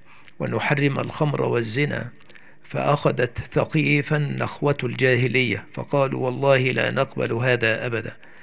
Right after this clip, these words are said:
فقالوا لهم: "أصلحوا السلاح وتهيأوا للقتال." فمكثت ثقيف كذلك يومين أو ثلاثة،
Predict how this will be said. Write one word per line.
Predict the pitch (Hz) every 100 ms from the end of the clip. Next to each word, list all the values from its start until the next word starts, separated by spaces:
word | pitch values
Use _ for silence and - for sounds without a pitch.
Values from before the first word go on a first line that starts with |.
| - -
فقالوا | 131 - 135 127 123
لهم: | 135 143 147
"أصلحوا | - 120 - 151 - 131
السلاح | - 135 127 135 131 -
وتهيأوا | 131 123 127 117 120 123 127 120
للقتال." | 117 131 127 123 - 127 123 - - - - - - - - -
فمكثت | - 135 131 147 147 135 147 -
ثقيف | - 139 - 143 147 147
كذلك | 143 139 135 139 143 143 147 143
يومين | 139 135 127 135 143 139 139
أو | 139
ثلاثة، | 127 131 123 147 147 147